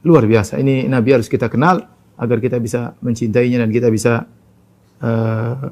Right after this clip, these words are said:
mengenal dan menjalankan syariatnya, sehingga ketika kita kalau ditanya di alam barzah, "Man nabiyyuk?" "Siapa nabimu?" maka Allah akan mengkokohkan perkataan kita, "Yutsabbitullahu alladhina amanu bil qawli tsabit." Allah akan mengkokohkan perkataan orang yang beriman,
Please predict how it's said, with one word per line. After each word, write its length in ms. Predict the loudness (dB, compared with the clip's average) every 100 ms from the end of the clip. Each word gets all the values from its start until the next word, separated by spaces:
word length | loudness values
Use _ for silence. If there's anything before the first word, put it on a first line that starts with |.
| -12 -14 -12 -10 -2
mengenal 640 | 2 4 4 4 2 0 0
dan 160 | 2
menjalankan 400 | 2 2 0 0
syariatnya, 560 | 2 2 4 4 2 2
sehingga 320 | 4 4 4
ketika 400 | 2 0 0 0
kita 400 | 0 -2 0 0
kalau 240 | 2 4
ditanya 400 | 4 2 0 0 -2
di 80 | -2
alam 240 | 0 0
barzah, 400 | 2 2 2 0 -2 _ _ _ _ 0
"Man 240 | 2 4 4
nabiyyuk?" 720 | 2 4 4 4 2 -4 _
"Siapa 320 | -6 -4 -2 0
nabimu?" 560 | 0 4 4 4 0 -12 _ _ _ -6
maka 240 | -4 0
Allah 240 | 0 -2 -2
akan 240 | -2 -2
mengkokohkan 640 | -2 -2 -2 -2 -2 -2
perkataan 480 | -4 -6 -8 -4 -2
kita, 240 | -2 -2 -2
"Yutsabbitullahu 800 | 0 0 -2 -4 -4 -2 0 0
alladhina 400 | 0 0 -2 -2
amanu 320 | -2 -2 0
bil 160 | 0
qawli 240 | 2 2 2
tsabit." 320 | 2 2 2 0 -14 _ _ -4
Allah 160 | -2
akan 160 | 0 -2
mengkokohkan 640 | -2 0 0 0 0 -2 -8 _ _ _ _ -12
perkataan 400 | -10 -6 -6 -4
orang 240 | -2 2
yang 40 | 2
beriman, 300 | 2 2 0